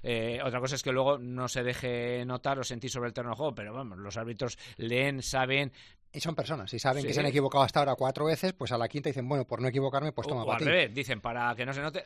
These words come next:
Speaker 1: te vuelves a equivocar", ¿no sabes? Pero bueno, que, que influye, eso está claro.
Speaker 2: Partido preparón, partido que, si no me equivoco, si gana va a dormir en Champions el Athletic antes de la jornada del fin de semana, y eso es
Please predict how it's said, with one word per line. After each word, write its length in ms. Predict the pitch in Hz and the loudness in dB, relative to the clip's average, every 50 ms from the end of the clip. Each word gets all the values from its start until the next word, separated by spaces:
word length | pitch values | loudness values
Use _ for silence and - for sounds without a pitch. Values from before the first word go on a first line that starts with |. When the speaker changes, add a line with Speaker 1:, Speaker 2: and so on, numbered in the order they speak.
| - - - | -10 -14 -8
Speaker 1:
te 140 | - 127 | -6 -4
vuelves 300 | 127 135 139 139 143 135 | 0 0 0 0 2 0
a 40 | 143 131 | 0 0
equivocar", 380 | 131 135 131 123 110 117 110 | 0 0 -2 -2 -2 -4 -4
¿no 80 | 120 139 | -4 -4
sabes? 220 | 139 170 170 - | -2 -2 -4 -2
Pero 160 | - 139 127 | -2 -2 0
bueno, 180 | 135 151 135 - | 2 2 0 0
que, 120 | - 127 117 - - 120 | -2 -4 -6 -6 -8 -4
que 80 | 120 131 | -2 0
influye, 460 | 135 135 - 220 240 240 151 143 - | 0 0 -2 -4 -4 -2 0 0 0
eso 140 | - 143 160 | 0 -2 -4
está 180 | 131 - 110 98 | -4 -6 -8 -10
claro. 300 | - 76 65 - - - | -10 -14 -18 -20 -4 6
Speaker 2:
Partido 460 | - 151 151 165 - 233 220 208 202 | 8 8 8 10 8 8 10 10 10
preparón, 600 | 196 190 180 - 165 165 202 220 233 240 240 - - _ _ | 10 10 10 12 12 12 12 10 10 8 6 2 -4 _ _
partido 440 | - 147 147 143 - 190 202 196 | 6 6 6 8 6 8 8 8
que, 120 | - 185 160 | 6 4 2
si 80 | 170 | 2
no 100 | 165 175 | 2 2
me 80 | 180 175 | 0 0
equivoco, 480 | - 165 156 165 175 - 165 156 160 - | 2 4 4 4 4 6 4 4 4 2
si 240 | - - - 156 143 | -2 0 0 0 4
gana 260 | 135 160 165 156 151 | 4 4 4 6 6
va 80 | 143 143 | 6 6
a 20 | |
dormir 300 | 139 143 139 135 135 127 | 6 4 2 2 0 0
en 100 | 127 123 | 0 -2
Champions 460 | - - 143 143 135 143 135 127 120 143 | 0 0 0 0 0 0 0 0 0 2
el 100 | 127 123 | 2 2
Athletic 380 | 120 - 135 135 - 131 123 | 2 2 0 0 0 0 0
antes 240 | 131 123 117 - 120 | 0 0 -2 -2 0
de 200 | - 127 123 120 | 2 2 2 4
la 120 | 120 123 | 2 2
jornada 400 | 107 - 131 120 131 131 123 120 | 0 0 -2 0 2 2 2 2
del 100 | 120 120 | 2 0
fin 140 | - - 123 | -2 -4 -4
de 80 | 123 127 | 0 0
semana, 360 | 131 147 143 147 160 190 196 - - - - - - - | 2 4 6 8 8 8 8 6 2 -8 -16 -16 -8 2
y 120 | - 160 175 | 8 10 10
eso 220 | 190 - 190 180 | 10 10 10 10
es 200 | 196 202 - - | 10 8 6 2